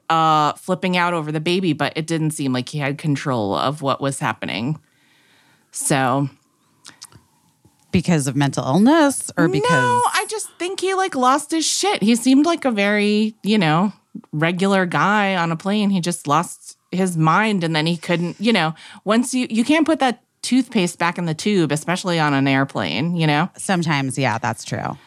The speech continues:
Speaker 2: I would say that's true.
Speaker 1: So anyway, I'm glad you didn't see it. E-, everyone should un-, try to unsee it who saw it, but I know most of you probably saw
Speaker 2: Really?
Speaker 1: it. Yeah, 'cause it was just
Speaker 2: It was
Speaker 1: like
Speaker 2: that terrible?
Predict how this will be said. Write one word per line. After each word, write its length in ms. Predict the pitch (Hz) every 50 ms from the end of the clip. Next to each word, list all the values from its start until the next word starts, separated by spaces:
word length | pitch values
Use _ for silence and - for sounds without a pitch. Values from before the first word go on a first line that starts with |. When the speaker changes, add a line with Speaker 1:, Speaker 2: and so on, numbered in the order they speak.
| - _ -
Speaker 2:
I 100 | 180 180
would 140 | 190 180
say 160 | - 190 165 151
that's 340 | 147 135 127 - - -
true. 360 | - - - - - - - 135 _ _ _ _ _ _ _ _ _ _
Speaker 1:
So 420 | - - - 180 165 160 156 151 - 165
anyway, 440 | 170 160 147 131 120 120 120 135 156 156 - _ _ _ _ _
I'm 120 | 185 208 214
glad 380 | 190 190 190 175 175 170 160
you 60 | 156 143
didn't 300 | 143 123 113 113 113 -
see 220 | - 143 107 78
it. 160 | 67 90 - - _ _ _ _ -
E-, 100 | 185 190 - - -
everyone 560 | 208 214 190 208 214 202 180 165 160 160 160
should 380 | 160 - 165 147 139 139 147 - _ - -
un-, 200 | 165 156 156 - -
try 220 | - - 180 165 160
to 100 | - - -
unsee 520 | 156 156 151 147 156 156 - 156 139 123
it 240 | 101 95 104 - -
who 120 | - 160
saw 340 | 156 156 - 139 120 113 98 101
it, 100 | - -
but 100 | - 139
I 80 | 135 135
know 160 | 139 135 131 123
most 300 | 117 104 117 131 - -
of 80 | 123
you 100 | 110 113
probably 400 | - - - - 123 - 202 208
saw 220 | 254 285 302 311 302
Speaker 2:
Really? 100 | 381 415
Speaker 1:
it. 320 | 453 453 466 480 494 480
Yeah, 300 | 175 165 135 117 120 139 165 -
'cause 160 | - 294 277 349
it 100 | 415 415
was 140 | 415 381
just 120 | - - 403
Speaker 2:
It 40 | 247
was 140 | 277 285 -
Speaker 1:
like 100 | 381 247
Speaker 2:
that 200 | 247 269 311 - -
terrible? 800 | - - 262 233 240 247 269 294 285 381 392 392 403 415 415